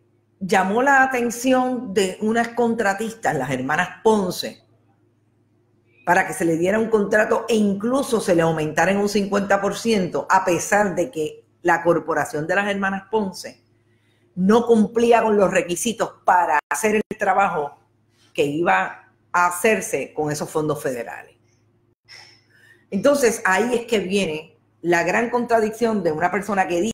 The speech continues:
dice que viene a destruir la cultura del favoritismo político partidista en el Departamento de Educación de Puerto Rico.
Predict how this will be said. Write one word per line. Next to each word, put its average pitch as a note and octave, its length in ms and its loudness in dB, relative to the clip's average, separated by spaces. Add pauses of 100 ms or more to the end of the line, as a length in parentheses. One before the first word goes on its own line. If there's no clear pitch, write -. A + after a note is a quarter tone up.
dice C#3+ 460 -6 (1800)
que D#3 160 -2
viene F3+ 300 2
a G3+ 60 4
destruir F#3 560 0
la - 320 -6
cultura D3+ 340 0
del E3+ 100 0
favoritismo E3+ 580 0
político E3+ 420 -2
partidista E3+ 560 -4
en D#3 80 -6
el D3 80 -6
Departamento C#3 520 -4
de D#3+ 60 2
Educación F3 400 0
de F#3 100 -2
Puerto G3 280 -4
Rico. G3+ 600 -4